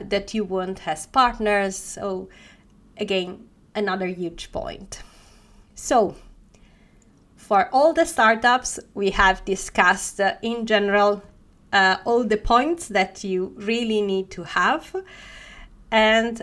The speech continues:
if you are a, a founder in impact, absolutely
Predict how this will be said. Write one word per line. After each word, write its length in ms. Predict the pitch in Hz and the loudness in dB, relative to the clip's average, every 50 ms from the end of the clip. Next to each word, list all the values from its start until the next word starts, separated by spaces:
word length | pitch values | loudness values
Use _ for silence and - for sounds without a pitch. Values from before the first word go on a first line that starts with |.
| - - | -10 -6
if 220 | 214 214 208 - | -6 -6 -4 -2
you 140 | 220 196 196 | -2 2 4
are 420 | 214 233 254 277 302 302 - - - - - | 6 6 8 6 6 4 0 -6 -12 -8 -2
a, 420 | 220 214 208 202 196 185 - - - | 0 2 4 4 4 2 0 -2 -2
a 220 | 190 180 170 175 - | 0 0 0 0 -2
founder 460 | - - 196 196 196 202 196 185 175 | 0 2 2 2 4 2 0 -2 -2
in 280 | - - 185 180 208 | -4 -6 -6 -4 -2
impact, 640 | 262 311 320 311 - 349 330 330 330 - - - 359 359 359 349 - - - - - - - - - - - - - - - - - - - - - - | 0 0 -2 0 4 6 8 8 6 4 -2 2 4 4 4 4 2 -4 -16 -20 -20 -20 -20 -20 -20 -20 -20 -20 -20 -20 -20 -20 -20 -20 -18 -18 -4 2
absolutely 720 | 220 214 214 - - - 202 202 214 220 220 214 214 208 - | 2 2 2 2 -2 -2 0 0 0 0 0 0 0 0 0